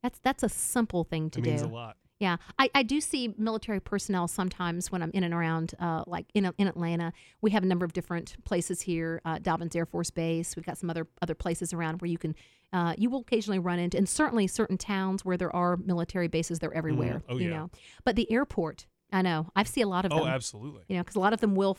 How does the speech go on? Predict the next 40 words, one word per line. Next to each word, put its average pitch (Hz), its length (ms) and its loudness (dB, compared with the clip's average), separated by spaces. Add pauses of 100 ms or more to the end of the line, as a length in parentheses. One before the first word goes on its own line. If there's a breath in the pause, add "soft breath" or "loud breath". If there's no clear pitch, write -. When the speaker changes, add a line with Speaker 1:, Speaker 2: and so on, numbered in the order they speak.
(160)
Speaker 1:
depending 233 300 2
on 180 100 2
where 190 220 4
they're 202 140 2
going, 185 520 0
um, 170 300 0
they'll 180 140 4
be 180 100 4
flying 175 260 2
com-, 175 160 0
<laughs> - 40 -12
they'll 262 100 0
fly 208 160 4
commercial. 196 420 4
Speaker 2:
Right. 135 360 0 (120)
Speaker 1:
Right? 202 300 0 (240 soft breath)
And 294 80 8
I 262 40 8
love 175 260 2
that. 196 100 2
I 254 40 0
love 247 180 4
it 202 60 4
when 185 120 2
I 160 40 2
see 165 160 0
people 165 240 0
just - 160 -4
approach 160 380 0
them, 165 240 2
and, 156 200 -2
and 180 80 2
I 180 40 2
think 214 140 2
it - 80 -2
means 190 240 2
the 160 80 0
world 156 280 0
to 156 60 -4
them. 147 240 -6